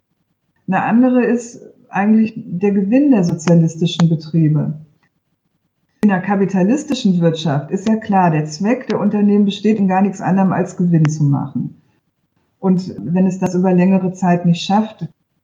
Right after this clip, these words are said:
dann muss es Konkurs anmelden. In der sozialistischen Planwirtschaft ist der Gewinn interessanterweise eine Forderung, die der Staat an seine Betriebe heranträgt.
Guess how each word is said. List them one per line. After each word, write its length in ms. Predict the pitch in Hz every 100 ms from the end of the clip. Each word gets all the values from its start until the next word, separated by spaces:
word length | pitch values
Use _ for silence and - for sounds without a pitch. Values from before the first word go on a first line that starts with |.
| _ _ _
dann 380 | 185 185 175 196
muss 140 | 180
es 160 | 175 -
Konkurs 540 | 170 160 170 160 151
anmelden. 600 | - 135 131 117 - - - _ _ _ _ _ _ _ _ _ _ _ -
In 380 | 202 190 170
der 400 | - 190 175 -
sozialistischen 920 | 185 185 190 175 233 - 220 - 170 -
Planwirtschaft 1040 | 175 214 302 202 156 - 151 185 - - _
ist 220 | 220 220 202
der 100 | 180
Gewinn 560 | 175 170 190 254 - _ _ -
interessanterweise 1300 | 214 - 214 208 214 220 190 185 185 185 180 - -
eine 180 | 175
Forderung, 760 | 165 - 233 294 214 170 160 160 - _ _ _ _ _ 185
die 80 |
der 140 | 185 180
Staat 520 | - 175 190 220 -
an 160 | 214 240
seine 260 | 226 214
Betriebe 680 | 196 208 - 214 202 202 -
heranträgt. 1120 | - 190 170 214 302 302 - 139 127 - _